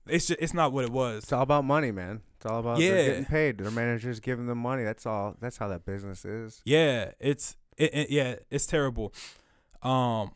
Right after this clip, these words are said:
Speaker 1: wanna do music videos for people, like, have studios. I wanna help people. I wanna throw concerts for people, help people, uh, like, promote themselves 'cause I,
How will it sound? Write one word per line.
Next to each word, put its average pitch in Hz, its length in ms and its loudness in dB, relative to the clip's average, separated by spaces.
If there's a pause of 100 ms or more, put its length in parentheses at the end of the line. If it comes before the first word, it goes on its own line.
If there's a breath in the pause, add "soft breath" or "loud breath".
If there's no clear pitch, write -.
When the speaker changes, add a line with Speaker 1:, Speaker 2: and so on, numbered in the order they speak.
Speaker 1:
wanna 135 240 2
do 120 120 -2
music 135 280 0
videos 135 280 0
for 123 80 -6
people, 123 640 0 (200)
like, 90 320 -12
have 117 240 -6
studios. 127 720 0
I 123 60 -2
wanna 131 180 0
help 127 180 -4
people. 127 220 0
I 117 60 2
wanna 135 160 0
throw 104 160 -10
concerts 135 400 -4
for 113 100 -10
people, 131 520 0 (400 soft breath)
help 139 240 0
people, 127 440 12
uh, 107 380 0 (120)
like, 117 220 -6
promote 131 280 4
themselves 127 420 -6
'cause 120 220 -8 (300 soft breath)
I, 208 160 6